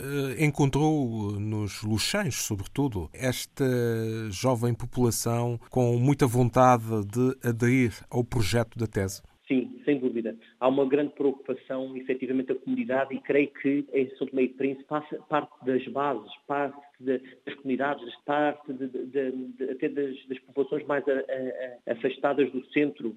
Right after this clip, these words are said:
Speaker 2: não é? Urbano de São Tomé, que uma vontade de mudar, de serem agentes de mudança, de melhorar o seu nível de vida,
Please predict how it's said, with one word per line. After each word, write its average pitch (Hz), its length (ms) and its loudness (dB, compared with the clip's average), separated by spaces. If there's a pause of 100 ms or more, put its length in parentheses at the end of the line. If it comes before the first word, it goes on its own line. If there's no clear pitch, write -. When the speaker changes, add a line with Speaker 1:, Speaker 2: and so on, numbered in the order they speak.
Speaker 2:
não 113 120 -4
é? 127 100 -4 (160)
Urbano 127 440 2
de - 100 -20
São 127 80 -8
Tomé, 127 400 -4 (300)
que 151 100 -2
uma 147 180 2
vontade 147 460 -2
de 139 60 -6
mudar, 131 400 2
de - 180 -12
serem 135 180 -4
agentes 135 260 -10
de 123 60 -20
mudança, 127 420 -6
de 117 80 -10
melhorar 131 280 0
o 135 120 -8
seu 131 100 -6
nível 131 260 -2
de - 60 -20
vida, 127 360 -6